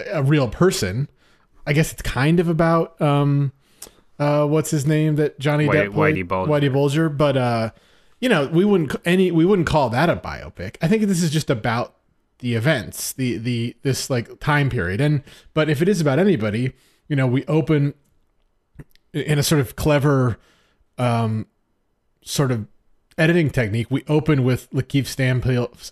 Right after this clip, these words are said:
Speaker 1: Lakeith Stanfield playing Bill O'Neill, and then we close and get the answer to the question we were left hanging with,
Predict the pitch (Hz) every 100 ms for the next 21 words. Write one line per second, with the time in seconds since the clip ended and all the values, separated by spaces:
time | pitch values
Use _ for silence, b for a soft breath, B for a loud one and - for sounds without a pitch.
0 | _ 151 - 143 - 143 135 131 107 -
1 | 139 143 135 123 120 - b b b -
2 | 131 117 123 180 151 135 131 131 127 123
3 | - - 143 160 147 127 120 110 - 135
4 | 123 - 127 - 139 147 - 127 113 113
5 | - 143 135 - 117 117 110 110 113 -
6 | - 139 139 107 104 98 _ _ _ _
7 | _ _ _ _ 120 110 101 - -